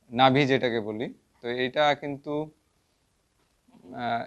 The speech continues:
একটু লম্বা রেখে, মোটামুটিভাবে ছয় সাত ইঞ্চি রেখে তারপরে কিন্তু, আহ, কেটে দিতে হয় বা ছিঁড়ে ফেলতে হয়। তো,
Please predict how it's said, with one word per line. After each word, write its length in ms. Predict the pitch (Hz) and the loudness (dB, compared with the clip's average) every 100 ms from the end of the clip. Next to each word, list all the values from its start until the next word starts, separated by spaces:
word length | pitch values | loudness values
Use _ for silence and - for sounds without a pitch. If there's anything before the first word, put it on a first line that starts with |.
| - | -12
একটু 760 | - 139 - _ - 151 147 | -6 -6 -6 _ -6 0 2
লম্বা 420 | 139 135 143 143 143 | 6 8 8 8 8
রেখে, 380 | 139 - 123 95 87 | 8 4 -2 -4 -8
মোটামুটিভাবে 840 | 117 127 131 127 127 120 123 123 | -8 -6 -4 -6 -6 -4 -2 -2
ছয় 240 | 123 127 | -2 -4
সাত 240 | 123 127 - | -4 -6 -10
ইঞ্চি 260 | 123 - | -12 -8
রেখে 260 | 123 123 127 | -6 -6 -6
তারপরে 380 | 127 120 127 120 | -4 -2 2 2
কিন্তু, 440 | 117 110 127 120 131 | 2 -4 -8 -8 -10
আহ, 180 | 131 117 | -8 -8
কেটে 260 | - 156 165 | -4 -2 0
দিতে 240 | 139 117 | 0 -2
হয় 200 | 107 107 - 659 622 - _ | -6 -4 -2 -2 -2 -6 _
বা 280 | - 107 113 113 | -8 0 0 0
ছিঁড়ে 220 | 139 151 | -2 -2
ফেলতে 260 | 123 107 110 | -2 -10 -8
হয়। 80 | |
তো, 140 | 107 | -10